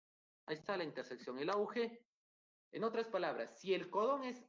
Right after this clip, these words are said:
A U G, ¿cómo se llama el aminoácido? Metionina. Listo. Si el codón es A U G, el aminoácido resultante será la metionina.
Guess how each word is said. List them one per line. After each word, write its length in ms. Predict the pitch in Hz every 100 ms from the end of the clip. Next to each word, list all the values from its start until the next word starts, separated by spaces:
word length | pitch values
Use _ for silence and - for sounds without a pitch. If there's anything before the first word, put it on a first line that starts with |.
| -
A 160 | 208
U 200 | 202 180
G, 440 | - 175 185 226 - _ _ _ _
¿cómo 260 | - 233 240
se 140 | 233
llama 360 | 214 208 208 208
el 160 | 165 156
aminoácido? 760 | 151 151 165 220 202 131 113
Metionina. 880 | 107 113 107 107 104 104 101 139 - _ _ _ _ _ _ _
Listo. 420 | 196 - - - - _ _ _
Si 460 | - - 160 160 151
el 240 | 147 147
codón 680 | - 143 147 190 220 185 - -
es 380 | 170 175 - _ -
A 540 | 165 180 170 127 - -
U 500 | 185 208 190 127 - -
G, 680 | 131 131 131 135 151 185 190 _ _ _ _ _ -
el 220 | 127 131
aminoácido 1040 | 147 165 175 185 185 175 165 156 160 160
resultante 880 | 156 160 175 180 165 143 139 135 147
será 420 | 147 120 113 127
la 240 | 123 104 98
metionina. 1700 | 107 131 135 - 143 151 208 214 - _ _ _ _ 107 104 92 -